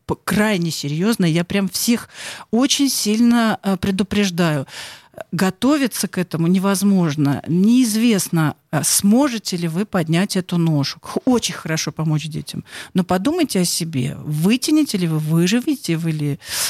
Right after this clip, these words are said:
и как дальше будет строиться ваша жизнь. Можно, ребят, заболеть просто, серьезно.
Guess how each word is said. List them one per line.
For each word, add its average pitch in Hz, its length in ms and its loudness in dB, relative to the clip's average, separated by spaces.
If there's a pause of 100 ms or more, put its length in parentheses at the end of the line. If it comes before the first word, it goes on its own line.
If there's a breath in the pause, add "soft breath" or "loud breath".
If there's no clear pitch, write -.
(140)
и 160 280 -2
как 185 280 -2
дальше 180 380 0
будет 165 160 -8
строиться 185 360 -4
ваша 175 260 0
жизнь. 160 220 0
Можно, 233 260 2
ребят, 175 260 -2
заболеть 175 600 -2
просто, - 380 -8
серьезно. 160 600 -2